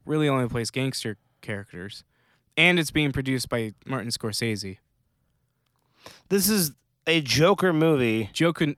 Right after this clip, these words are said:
Speaker 1: Joker origin movie.
Speaker 2: Origin movie, okay.
Speaker 1: Which doesn't have anything to do with the Joker movie that's coming out
Speaker 2: The Leto Joker.
Speaker 1: with Leto.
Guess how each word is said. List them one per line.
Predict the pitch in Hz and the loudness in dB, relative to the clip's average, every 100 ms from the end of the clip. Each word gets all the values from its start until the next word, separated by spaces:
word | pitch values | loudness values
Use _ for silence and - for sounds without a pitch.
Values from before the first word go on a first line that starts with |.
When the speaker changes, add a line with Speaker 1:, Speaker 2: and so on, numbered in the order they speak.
| - | -4
Speaker 1:
Joker | 156 160 156 143 | 0 2 0 -2
origin | 139 139 143 120 107 | 0 2 2 0 -4
movie. | 98 95 95 98 | -6 -8 -10 -8
Speaker 2:
Origin | 120 117 113 110 | -4 -2 -2 -2
movie, | 101 98 98 | -4 -6 -8
okay. | 98 104 101 | -8 -8 0
Speaker 1:
Which | 139 131 - - - 127 | 0 0 -4 -6 -16 -4
doesn't | 151 160 151 156 143 - _ _ | 2 4 4 0 -2 -8 _ _
have | - 147 139 | -2 0 2
anything | 139 127 135 | 0 0 -2
to | 127 | -2
do | 120 127 123 | 0 0 2
with | 120 113 | 0 -4
the | 117 | -8
Joker | 104 - 127 117 120 117 107 101 _ _ _ - - - | -4 0 0 0 -2 -2 -4 -8 _ _ _ -20 -8 2
movie | 170 165 151 | 4 6 4
that's | 131 117 | 2 0
coming | - 123 120 | -2 0 0
out | 117 110 104 - | 0 -2 -2 0
Speaker 2:
The | 143 | 2
Leto | 143 143 131 | 4 6 4
Joker. | 117 110 127 | 2 2 2
Speaker 1:
with | 110 104 | 0 0
Leto. | 123 120 98 98 | 0 0 -2 -8